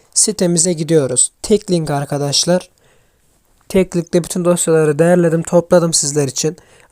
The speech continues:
Linkimiz açıldıktan sonra dört saniye bekliyoruz ve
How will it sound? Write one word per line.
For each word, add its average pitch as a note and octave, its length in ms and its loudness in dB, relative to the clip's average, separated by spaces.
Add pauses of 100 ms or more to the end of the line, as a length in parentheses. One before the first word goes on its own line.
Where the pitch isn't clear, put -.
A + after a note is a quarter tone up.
Linkimiz G3 840 0
açıldıktan F#3 640 0
sonra D#3 380 0
dört F#3+ 220 4
saniye D3+ 480 -2
bekliyoruz E3+ 680 2
ve E3 200 4